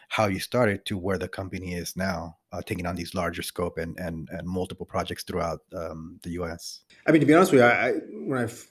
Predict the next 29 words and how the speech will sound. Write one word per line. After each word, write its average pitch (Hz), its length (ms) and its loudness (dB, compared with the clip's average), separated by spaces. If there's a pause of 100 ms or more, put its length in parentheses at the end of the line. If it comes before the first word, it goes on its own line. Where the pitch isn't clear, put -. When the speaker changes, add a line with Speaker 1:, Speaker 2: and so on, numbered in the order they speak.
(140)
Speaker 2:
I 120 60 0
wasn't 151 320 6
in 139 140 6
the 120 100 4
lighting 117 320 4
industry 107 380 0
when 104 100 0
I, 98 380 -2 (360)
you 104 120 -6
know, 87 160 -12 (480)
two 117 100 -4
decades 107 360 0
ago. 85 440 -4
Um, 87 540 -4 (120)
I 113 40 6
used, 120 160 6
used 131 120 2
to 117 60 0
run 110 320 6
restaurants. 101 640 2
I 101 60 -2
used 98 140 -2
to 104 40 0
work 101 220 2
for 101 120 4
the, 90 220 2
uh, 90 100 2 (100)
Houston's, 107 520 4
or 82 240 2